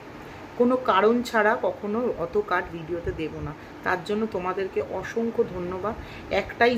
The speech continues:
জীবনে আমার চাওয়া এবং পাওয়া, এই যে গুটি কয়েক সম্পর্ক নিয়ে আমার এই চ্যানেলটা তৈরি হয়েছে বা দাঁড়িয়ে রয়েছে তোমাদের জন্য, তোমাদের ভালোবাসায়। তো সেখানে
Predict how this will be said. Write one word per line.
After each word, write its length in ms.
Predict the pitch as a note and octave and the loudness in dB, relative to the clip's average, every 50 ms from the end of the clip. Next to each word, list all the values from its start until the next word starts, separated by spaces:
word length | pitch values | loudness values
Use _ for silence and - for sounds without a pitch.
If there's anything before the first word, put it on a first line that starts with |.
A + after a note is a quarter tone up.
| G3+ G3+ | 2 0
জীবনে 300 | G#3+ F#3+ G#3+ G#3+ G#3+ G#3+ G#3+ G#3 | 0 0 2 2 2 0 0 0
আমার 180 | G#3+ G#3+ G#3+ G#3 G#3 - - | 2 2 2 2 0 -4 -2
চাওয়া 260 | G3 F3 E3+ E3+ F#3 F#3 F#3 F3+ | 2 2 4 4 4 2 2 2
এবং 140 | F3+ F3+ F3+ F#3 F#3 - F3 | 0 -2 -6 -8 -6 -4 -2
পাওয়া, 260 | D3+ D#3 E3 F3 F#3+ - - - - - - - A#3 | -2 0 0 -2 -2 -4 -8 -12 -14 -6 0 0 2
এই 80 | B3 A#3+ A#3+ | 2 2 0
যে 60 | B3+ B3 - F#3 | 0 -2 -2 -4
গুটি 220 | G3 - - A3+ G#3+ A#3 | -6 -2 -2 2 4 4
কয়েক 220 | A3+ A3+ A#3 A3+ - - - - - - - - - | 6 6 4 2 0 -6 -14 -14 -14 -12 -12 -8 -6
সম্পর্ক 500 | - F3+ F#3 F#3 F#3 - G#3+ G#3+ G#3+ G#3+ - A3+ G#3 G3 | -4 -4 -4 -4 0 4 4 4 6 4 4 2 2 2
নিয়ে 180 | G3 F#3+ G3 G3+ G#3 G3 | 0 -2 -2 -2 -2 -2
আমার 160 | F#3+ F3+ F3+ F#3+ G#3 | -2 -2 0 0 0
এই 60 | A3 A3 - - - - | 0 -2 -6 -12 -8 -4
চ্যানেলটা 440 | - F#3+ F3+ F#3 F#3+ G3 F#3+ G#3 G#3+ G3+ - - | -2 -2 -2 -2 -2 -2 2 2 0 0 2 2
তৈরি 240 | F#3+ F#3 F#3 F#3 G3+ F#3 | 2 2 2 0 0 0
হয়েছে 220 | G3 F#3+ F#3 G3+ F#3+ F#3+ | 0 0 0 0 0 0
বা 80 | F#3 F3 E3 | 0 0 0
দাঁড়িয়ে 280 | D3+ D#3 E3+ F3+ F#3 F#3 F3+ | -2 -2 0 2 2 2 4
রয়েছে 340 | F3+ F#3 F#3+ F#3+ - - F#3 F3+ F3 - - - - - | 4 4 4 2 0 -4 -6 -6 -6 -8 -12 -12 -4 -4
তোমাদের 340 | F#3 F3 F3+ F3+ F#3 G#3 G3 D#3+ D#3+ | -2 0 0 2 2 2 2 2 0
জন্য, 180 | F#3 F3+ F#3+ G3 G#3 G3 - | 0 0 0 0 -2 -2 -2
তোমাদের 300 | F3 E3+ E3+ E3 F#3 F#3 F3+ E3 | -2 -2 -2 0 0 -2 -2 -2
ভালোবাসায়। 600 | E3 E3 E3 E3+ E3+ E3+ E3+ - - F#3+ G3 A3 - - - - - - - - - - | -2 0 0 2 2 2 0 0 -2 -4 -4 -4 -6 -10 -12 -12 -12 -12 -12 -8 2 4
তো 60 | G#3 G#3 - | 4 6 6
সেখানে 340 | - A3 A3 A3 A#3 A#3 | 6 4 6 6 4 2